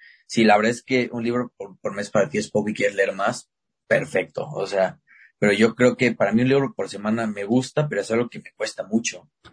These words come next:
Lo hago para, pues, sacar contenido para los videos,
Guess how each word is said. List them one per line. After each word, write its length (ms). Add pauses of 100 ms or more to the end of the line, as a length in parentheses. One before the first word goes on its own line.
(380)
Lo 180
hago 200
para, 280
pues, 160
sacar 300
contenido 640
para 160
los 180
videos, 600